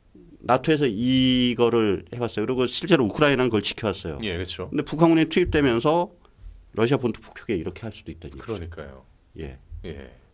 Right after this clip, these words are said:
Speaker 1: 그렇게 되면은 이제 이 전쟁의 양상이 완전히 달라지는.
Speaker 2: 음.
Speaker 1: 예.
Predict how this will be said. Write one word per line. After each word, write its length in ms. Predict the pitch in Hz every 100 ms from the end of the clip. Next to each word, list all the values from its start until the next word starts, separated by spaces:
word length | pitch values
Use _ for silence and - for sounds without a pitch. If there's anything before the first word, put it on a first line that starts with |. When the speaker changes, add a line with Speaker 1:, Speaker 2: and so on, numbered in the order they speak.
| _ -
Speaker 1:
그렇게 280 | 131 135
되면은 320 | 135 120 110 90
이제 100 | 90
이 340 | 85 87 85
전쟁의 320 | 85 95 98 82
양상이 400 | 76 82 90 82
완전히 320 | 78 95 85
달라지는. 440 | 73 71 85 82
Speaker 2:
음. 540 | 80 80 80 80 80 80 78
Speaker 1:
예. 200 | 87 82